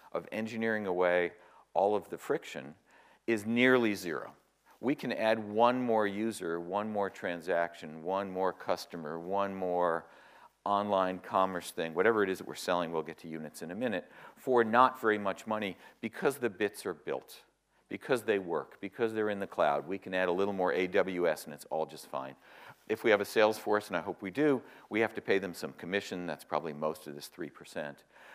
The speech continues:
But we should be engineering away all of the other costs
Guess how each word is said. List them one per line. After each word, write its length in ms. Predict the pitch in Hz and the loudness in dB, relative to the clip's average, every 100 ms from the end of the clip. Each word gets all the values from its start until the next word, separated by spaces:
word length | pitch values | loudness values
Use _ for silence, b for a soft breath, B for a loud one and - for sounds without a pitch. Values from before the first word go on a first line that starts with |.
| B B - | B B -4
But 140 | 98 | -4
we 240 | 107 131 165 | 2 4 4
should 240 | - 131 | 2 0
be 180 | 113 - | -2 -2
engineering 640 | 123 135 120 120 120 110 | -2 0 -2 0 0 0
away 600 | 95 98 107 78 73 73 - B B _ | 0 0 2 2 2 -4 -12 B B _
all 460 | 90 117 139 139 - | 8 10 10 6 2
of 300 | 104 101 95 | 2 2 0
the 160 | 101 - | -6 2
other 260 | 95 85 | 2 0
costs 1000 | - - - 87 73 - - - - - | -4 -4 2 2 0 -6 -12 -12 -12 -16